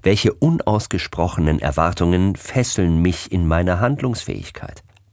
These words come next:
Manches, das man selbst als Misserfolg empfindet, ist von einer anderen Seite betrachtet durchaus ein Fortschritt oder auch eine Lerngelegenheit. Hinderlich ist auch zu starkes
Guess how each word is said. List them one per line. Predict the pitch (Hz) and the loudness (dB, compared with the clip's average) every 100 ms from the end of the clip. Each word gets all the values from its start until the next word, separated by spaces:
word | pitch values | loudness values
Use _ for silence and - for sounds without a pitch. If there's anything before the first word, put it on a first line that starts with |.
| _ _ _ - - - - | _ _ _ -20 -18 -12 -2
Manches, | 87 156 - 151 139 | 0 2 0 -2 0
das | - 107 - | 0 0 0
man | 98 90 | 0 2
selbst | 80 131 - - | 2 0 -2 -4
als | 76 76 67 - | -2 0 -2 -8
Misserfolg | - 117 170 - - 71 - 64 62 | -2 0 0 -4 -6 -6 -4 -4 -4
empfindet, | 60 60 - 82 80 104 - - - - _ _ - | -6 -6 -4 -2 0 -2 -6 -20 -20 -20 _ _ -6
ist | 107 - | -4 -2
von | 85 | 0
einer | - 73 - | 0 0 0
anderen | 120 170 143 85 | 0 2 0 0
Seite | 67 65 62 80 | 0 -2 -4 -6
betrachtet | 69 - 90 104 - 123 - - | -6 -4 -4 -4 -4 -6 -6 -6
durchaus | 98 113 - - 80 80 104 | -4 -2 -4 -8 -4 -2 -2
ein | - 101 | -4 -6
Fortschritt | - - - - - - - - - - - | -6 -10 -10 -10 -10 -8 -10 -16 -20 -20 -6
oder | - 113 98 | 0 2 4
auch | 82 80 | 2 0
eine | - 78 73 69 | -2 0 0 2
Lerngelegenheit. | 69 80 143 156 92 73 64 60 57 - - - - _ _ _ _ _ _ _ - - - - | 2 2 2 0 0 -2 -2 -6 -8 -10 -12 -14 -20 _ _ _ _ _ _ _ -20 -20 -20 -2
Hinderlich | 170 180 165 135 131 - | 2 4 4 4 2 0
ist | 120 - - | -4 -2 0
auch | 90 - | 0 -2
zu | - 135 131 | -6 -4 -4
starkes | - - 95 98 - 104 - | -2 -2 0 -2 -2 -4 -4